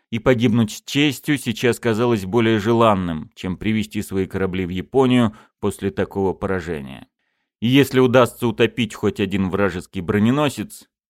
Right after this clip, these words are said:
то все остальные жертвы не напрасны. Артурские моряки прекрасно понимали, какая опасность им угрожает, и открыли просто ураганный огонь по идущим в самоубийственную атаку крейсерам противника.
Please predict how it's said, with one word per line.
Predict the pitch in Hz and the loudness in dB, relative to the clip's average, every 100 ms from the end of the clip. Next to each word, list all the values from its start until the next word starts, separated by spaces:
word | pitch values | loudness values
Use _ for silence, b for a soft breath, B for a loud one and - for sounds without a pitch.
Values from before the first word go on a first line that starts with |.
| _ - | _ -6
то | |
все | 110 120 | -2 0
остальные | 104 113 101 104 104 95 | 0 2 2 2 2 0
жертвы | 90 131 110 104 92 - _ _ - | 0 0 0 -4 -6 -8 _ _ -2
не | 107 | 0
напрасны. | 101 - 90 80 - 62 - _ _ _ _ _ _ _ _ | 0 0 -4 -6 -10 -18 -20 _ _ _ _ _ _ _ _
Артурские | 123 120 165 151 - 147 | -2 2 2 2 2 2
моряки | 139 131 - 175 | 4 2 0 -2
прекрасно | 175 156 156 147 143 127 | 0 0 4 4 4 0
понимали, | 123 113 107 98 98 | 4 6 6 4 2
какая | 95 87 98 92 | 0 -2 2 2
опасность | 87 110 104 104 - 98 | 4 0 2 -2 -2 -2
им | 95 | -2
угрожает, | 87 90 78 82 80 80 - _ _ | 0 -2 0 0 0 -2 -8 _ _
и | 101 | -2
открыли | 107 - 131 117 | -2 0 2 2
просто | - 117 - 117 - | 2 0 2 -2 0
ураганный | 123 120 113 101 101 87 82 80 | 2 4 4 4 4 2 -2 0
огонь | 80 85 113 123 110 | 0 4 4 4 0
по | - 87 | -2 -2
идущим | 85 92 - 90 | -2 -4 -4 -6
в | - | -4
самоубийственную | 87 90 87 87 85 - 82 82 | -4 -2 -2 -4 -8 -6 -2 -2
атаку | 80 98 101 98 | -2 -2 -2 -4
крейсерам | 85 87 80 82 87 80 | -6 -8 -6 -2 -2 -2
противника. | 85 - 78 69 71 - - | -6 -8 -10 -10 -12 -12 -18